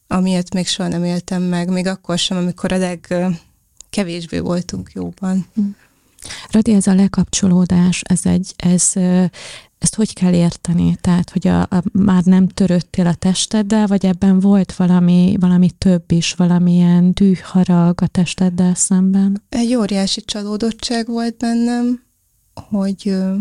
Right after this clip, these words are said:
Speaker 1: hogy nem voltam képes nőként arra, ami
Speaker 2: Mhm.
Speaker 1: az egyik életfeladatom. Ö,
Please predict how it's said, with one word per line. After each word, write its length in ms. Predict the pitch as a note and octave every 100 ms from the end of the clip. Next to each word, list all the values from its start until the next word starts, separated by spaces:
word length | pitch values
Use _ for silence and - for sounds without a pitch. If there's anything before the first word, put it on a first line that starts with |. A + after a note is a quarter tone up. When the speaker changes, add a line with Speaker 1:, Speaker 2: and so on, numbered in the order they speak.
| G3+ _ _ _ _
Speaker 1:
hogy 200 | G#3 G3+
nem 160 | F#3+ F#3
voltam 380 | F#3+ F3+ G3 F#3+
képes 680 | - F#3+ F3 F#3 F#3 -
nőként 880 | - F#3 F3+ - G3 F#3 G3+ - - _ _
arra, 440 | - F#3 F3+ F#3 F#3
ami 200 | F#3 F#3
Speaker 2:
Mhm. 140 | F#3+ F#3+ - _ _
Speaker 1:
az 140 | F#3
egyik 420 | F3+ F3 F#3 F3+ F#3
életfeladatom. 1040 | E3+ F3 - G#3+ G3+ A3 A3 - B3+ C4 _ _ _ _ _ _ _ _ _ _ _ _ _ _ _ _ _ _ _ _ - -
Ö, 340 | G3 F#3 F3+